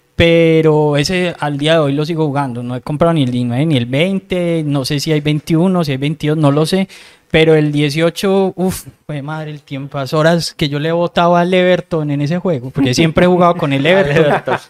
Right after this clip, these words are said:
Speaker 1: Siempre he
Speaker 2: Antes
Speaker 1: jugado
Speaker 2: de
Speaker 1: con el
Speaker 2: James, al
Speaker 1: Everton,
Speaker 2: Everton antes de
Speaker 1: claro,
Speaker 2: James, hay que,
Speaker 1: mucho
Speaker 2: hay que
Speaker 1: antes de
Speaker 2: aclarar
Speaker 1: James,
Speaker 2: eso.
Speaker 1: para poder tener a Leighton
Speaker 2: Por-
Speaker 1: Baines, a, bueno, no me importa. Eh,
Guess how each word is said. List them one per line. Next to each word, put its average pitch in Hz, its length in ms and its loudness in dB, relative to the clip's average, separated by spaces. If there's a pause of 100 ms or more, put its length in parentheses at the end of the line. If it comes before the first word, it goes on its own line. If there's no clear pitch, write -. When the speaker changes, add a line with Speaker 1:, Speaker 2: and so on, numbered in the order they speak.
(420)
Speaker 1:
Siempre 175 380 -2
he 185 60 4
Speaker 2:
Antes 196 120 6
Speaker 1:
jugado 180 340 4
Speaker 2:
de 160 60 2
Speaker 1:
con 151 80 2
el 143 60 2
Speaker 2:
James, 156 60 -2
al 170 180 4
Speaker 1:
Everton, 165 60 6
Speaker 2:
Everton 165 260 4
antes 151 180 0
de 170 80 4
Speaker 1:
claro, 151 200 4
Speaker 2:
James, 127 180 2
hay 127 120 4
que, - 120 0
Speaker 1:
mucho 170 100 4
Speaker 2:
hay 160 40 4
que 165 40 2 (160)
Speaker 1:
antes 156 80 0
de 131 100 4
Speaker 2:
aclarar 165 240 4
Speaker 1:
James, 139 160 2
Speaker 2:
eso. 120 200 -10 (460)
Speaker 1:
para 135 220 0
poder 135 180 -2
tener 151 220 -2
a 156 60 0
Leighton 156 440 -2
Speaker 2:
Por- 143 100 2
Speaker 1:
Baines, 147 420 0
a, 127 180 -6
bueno, 160 340 -4
no 135 80 -4
me 143 80 -4
importa. 143 400 -4 (360)
Eh, 202 500 4